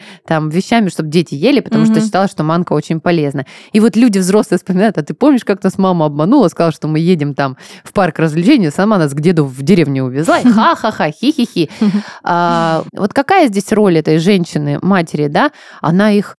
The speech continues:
Speaker 1: обманула вероломно, или как нас мама провела? Как, <laughs> да,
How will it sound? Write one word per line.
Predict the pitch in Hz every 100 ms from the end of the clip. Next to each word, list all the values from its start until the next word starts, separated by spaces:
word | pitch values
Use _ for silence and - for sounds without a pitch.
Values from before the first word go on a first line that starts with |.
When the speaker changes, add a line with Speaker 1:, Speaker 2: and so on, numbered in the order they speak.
| _ -
Speaker 1:
обманула | 147 127 127 135 135 269 330 254
вероломно, | 190 180 160 151 143 139 131 131
или | 185 277 240
как | - 185 -
нас | 151 -
мама | 147 175 175 143 139
провела? | - 151 160 143 127 - - - _
Как, | - 196 240
<laughs> | 302 - 214
да, | 202 156